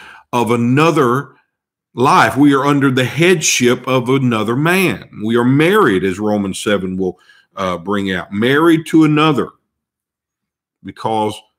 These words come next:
we are dead to the first. Therein, we are partakers of a life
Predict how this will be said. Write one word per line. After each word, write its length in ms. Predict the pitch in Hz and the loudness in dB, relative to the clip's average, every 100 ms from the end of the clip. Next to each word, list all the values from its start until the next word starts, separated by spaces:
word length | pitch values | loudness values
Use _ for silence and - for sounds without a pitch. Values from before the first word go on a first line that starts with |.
| _ _ _ _ _ _ _ | _ _ _ _ _ _ _
we 180 | 101 110 | -2 2
are 120 | 104 | 2
dead 480 | 101 135 147 107 - | 2 2 4 2 -2
to 80 | 95 | -8
the 100 | 85 | -10
first. 600 | - 80 - - - _ _ _ _ _ _ _ _ _ _ _ _ _ _ _ _ _ | -12 -14 -16 -20 -20 _ _ _ _ _ _ _ _ _ _ _ _ _ _ _ _ _
Therein, 800 | 98 95 131 156 165 120 127 123 | -8 0 4 4 4 2 2 2
we 160 | 123 127 | 4 4
are 160 | 120 | 0
partakers 1120 | 120 123 117 - 156 170 165 92 107 139 - - _ _ - - _ | -2 -4 -4 -4 0 0 0 -4 -4 -6 -10 -20 _ _ -20 -20 _
of 160 | 113 110 | -6 0
a 80 | 117 | 2
life 920 | 120 139 131 101 110 143 - - | 2 4 4 2 0 -6 -10 -20